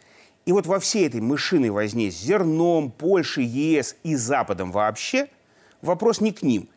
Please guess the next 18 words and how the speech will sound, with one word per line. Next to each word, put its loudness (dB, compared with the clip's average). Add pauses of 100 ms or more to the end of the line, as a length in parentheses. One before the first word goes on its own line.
с -8
ними 2
все 0
ясно. -4 (200)
Вопрос 0
к -16
генсеку. -2 (500)
Помнит 0
ли -8 (180)
Антонио 0
Гутерриш, 0 (200)
что 0
ему 2
писал -2
президент -4
Беларуси -2 (240)
Александр -2 (220)
Лукашенко? -4